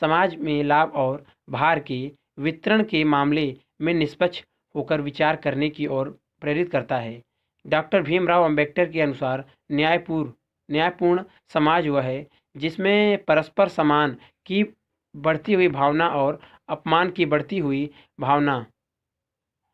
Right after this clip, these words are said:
मिलकर एक करुणा से भरे समाज का निर्माण करे। जेएस मिल के अनुसार न्याय में ऐसा कुछ अंतर्निहित है जिसे करना न तो सिर्फ, न सिर्फ सही है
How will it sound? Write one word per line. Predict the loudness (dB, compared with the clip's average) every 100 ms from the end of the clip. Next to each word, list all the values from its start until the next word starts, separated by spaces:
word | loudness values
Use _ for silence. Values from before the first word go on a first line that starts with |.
| _ _ _
मिलकर | -8 -4 -2 -2 0
एक | 0 0
करुणा | 0 2 4 2 -2 _
से | -4 -4
भरे | 2 0 0
समाज | 0 0 0 0
का | -2
निर्माण | 0 0 0 0
करे। | -6 -10 -14 _ _ -16
जेएस | 0 2 4 2 0 0
मिल | 0 0
के | 0
अनुसार | 0 0 0 0 -2 -12 _ -2
न्याय | 0 2 2 0 -4
में | -4 -4
ऐसा | -2 -4 0 -2
कुछ | 0 -4 -4 _ _ _ _ -4
अंतर्निहित | -2 -2 -6 _ _ _ _ -2 0 0 -8 _ 0 0 0 -6 _ _ -4
है | 0 0
जिसे | -2 -2 -2
करना | 0 0 2 2
न | 0
तो | 0 -4
सिर्फ, | -2 -2 -4 _ _ _ _ -4
न | -2
सिर्फ | 0 0 -2 -4 -12
सही | -4 -2 0
है | 0 0